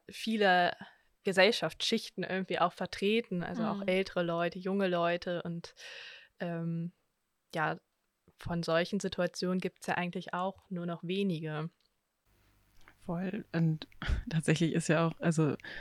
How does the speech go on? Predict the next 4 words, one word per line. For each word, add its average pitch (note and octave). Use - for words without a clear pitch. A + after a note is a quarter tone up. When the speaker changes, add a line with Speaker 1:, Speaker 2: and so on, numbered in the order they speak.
Speaker 3:
ist -
dieses D#3+
Dinner F3+
auch E3